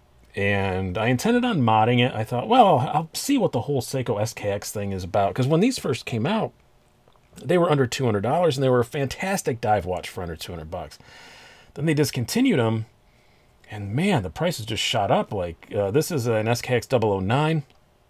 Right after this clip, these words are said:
I looked online for it, and it was, like, four hundred twenty-five bucks to get one now. That's insane. This is, it's not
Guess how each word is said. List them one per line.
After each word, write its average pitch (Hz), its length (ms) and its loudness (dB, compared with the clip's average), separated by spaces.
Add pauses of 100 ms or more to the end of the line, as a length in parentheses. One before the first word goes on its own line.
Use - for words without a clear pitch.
(880)
I 170 40 -4
looked 175 220 0
online 135 340 2
for 120 160 -2
it, 120 40 2
and 151 80 0
it 113 80 -2
was, 151 100 -12
like, 208 100 -14
four 285 180 -6
hundred 156 140 0
twenty-five 135 440 0
bucks 156 260 2
to - 60 -6
get 120 140 -2
one 110 140 -2
now. 107 160 2
That's 175 240 -2
insane. 135 400 -4
This 127 160 -2
is, 160 120 -8
it's - 240 -8
not 165 320 -2